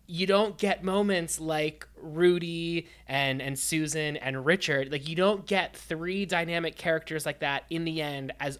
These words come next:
often as you did in those early seasons. But I'm with you. I just think, here's the thing. You gotta do it. It has, n-, again, has nothing to do with how much you weigh, how much muscle you have. It's just how much you want it.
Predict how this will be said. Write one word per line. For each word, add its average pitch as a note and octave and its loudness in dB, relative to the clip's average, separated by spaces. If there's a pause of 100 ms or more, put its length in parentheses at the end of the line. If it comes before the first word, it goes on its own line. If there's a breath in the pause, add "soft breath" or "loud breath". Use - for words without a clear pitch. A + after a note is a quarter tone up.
(140)
often C#3 -4
as C#3 -6
you C#3 -8
did C3 -4
in B2+ -6
those A#2+ -8
early A2+ -10
seasons. G2 -16
But C#3+ 0 (240 loud breath)
I'm F#3+ 4
with F#3+ 0
you. C3+ -2
I C#3+ 0
just - -6
think, E3 -2 (400 loud breath)
here's G3+ 6
the B3 4
thing. F3+ -2 (120)
You C#3+ -4
gotta D#3+ 4
do F3 2
it. E3 0 (320)
It D#3 -2
has, D3+ -2
n-, D3+ -2
again, D3+ 0
has C#3 -4
nothing D#3 0
to F3 -4
do E3 -4
with E3 -4
how D3+ -4
much C#3+ -6
you D3 -10
weigh, F3+ 0
how C#3+ -4
much C3 -6
muscle C#3+ -4
you D#3+ -4
have. D3+ -2
It's - -10
just C3 -4
how D#3+ -8
much D#3 -10
you E3+ -6
want A2 -8
it. F#2+ -10